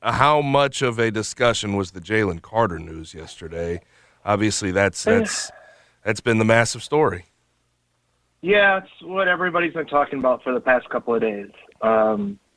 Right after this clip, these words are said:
Speaker 2: so, it, you know, it, we don't know enough quite yet to know what kind of impact that's gonna have. Um, if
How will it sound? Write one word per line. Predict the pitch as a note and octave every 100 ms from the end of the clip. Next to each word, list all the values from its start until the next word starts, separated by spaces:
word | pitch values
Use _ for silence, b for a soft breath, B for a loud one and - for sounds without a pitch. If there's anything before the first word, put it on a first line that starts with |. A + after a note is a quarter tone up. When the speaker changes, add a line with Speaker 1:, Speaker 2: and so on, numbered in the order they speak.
| _ -
Speaker 2:
so, | B2+ A#2+ A#2
it, | A#2 A#2
you | C3 C3
know, | A2 G#2 G2+
it, | A#2 -
we | A#2+ B2+
don't | B2+ C#3 B2+
know | B2+ B2+
enough | B2 B2 A#2+ - - _ _
quite | - B2 -
yet | A#2+ B2+ B2 -
to | A#2
know | A#2 A#2
what | A#2+ -
kind | A#2
of | A2+
impact | A2+ A#2 C3 A#2+ A#2+
that's | A#2 -
gonna | B2+ A#2
have. | A#2+ A#2+ A#2+ A2+ - B B B B B B B _
Um, | A#2+ A#2 A#2
if | A2+